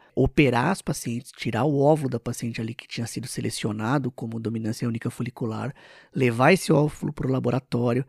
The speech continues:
colocar o sêmen ali do maridão perto do, do óvulo e se ele enxergasse no dia seguinte ali fertilização,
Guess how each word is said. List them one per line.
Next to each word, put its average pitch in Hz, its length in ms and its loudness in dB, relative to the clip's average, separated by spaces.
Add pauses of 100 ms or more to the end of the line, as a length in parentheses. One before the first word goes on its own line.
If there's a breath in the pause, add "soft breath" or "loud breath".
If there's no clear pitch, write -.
(380 soft breath)
colocar 127 340 2
o 160 80 6
sêmen 156 400 4
ali 127 120 0
do 127 120 0
maridão 120 400 -2
perto 127 320 -4
do, 117 160 -4
do 117 160 -4
óvulo 131 340 0
e 143 40 -2
se - 140 -6
ele 151 320 -2
enxergasse 139 720 0
no 143 80 2
dia 131 140 2
seguinte 117 440 -2
ali 113 180 -2
fertilização, 117 840 -4